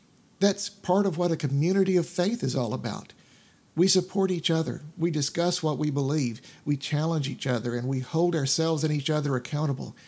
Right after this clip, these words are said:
We read, we learn, we pray, we serve,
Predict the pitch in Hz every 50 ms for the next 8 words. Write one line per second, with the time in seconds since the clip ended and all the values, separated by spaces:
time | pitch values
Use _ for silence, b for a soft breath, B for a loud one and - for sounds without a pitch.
0 | B B B B B B _ - 143 143 139 151 180 185 170 147 131 131 - 165
1 | 143 139 135 135 135 147 170 175 165 147 127 123 147 160 147 131 123 - _ _
2 | - - - 175 175 165 143 123 120 120 B B B B B B B B - 147
3 | 135 - - - - 190 202 202 151 117 117 135 - -